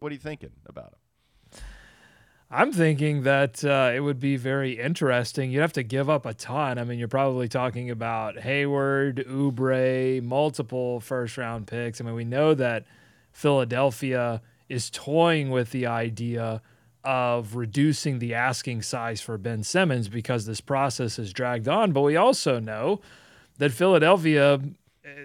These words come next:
Speaker 2: seemingly is okay with just riding out this season,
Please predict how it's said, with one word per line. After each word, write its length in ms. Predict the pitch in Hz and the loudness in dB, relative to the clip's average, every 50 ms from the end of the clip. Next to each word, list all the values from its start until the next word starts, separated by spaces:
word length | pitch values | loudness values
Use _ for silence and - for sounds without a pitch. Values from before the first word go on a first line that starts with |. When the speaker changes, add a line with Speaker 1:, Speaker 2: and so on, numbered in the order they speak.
| 139 139 - - | -20 -14 -10 -8
Speaker 2:
seemingly 680 | 123 - - 147 170 226 254 240 185 151 143 143 143 143 | -6 -2 2 4 4 4 4 2 4 4 4 6 6 6
is 140 | 143 135 135 | 4 4 4
okay 460 | 147 165 160 117 - 139 143 190 208 | 4 4 4 2 2 2 6 6 6
with 140 | 175 139 107 | 6 4 2
just 160 | - 127 101 | 0 -2 -2
riding 420 | 107 113 117 127 135 143 147 131 | -2 -2 0 2 2 2 2 0
out 220 | 123 131 147 139 123 | 2 0 0 0 0
this 160 | 139 131 117 | -2 -2 -2
season, 680 | - - 127 151 175 147 139 131 127 127 123 117 113 | -2 -2 -2 -2 0 0 0 0 0 -2 -4 -6 -8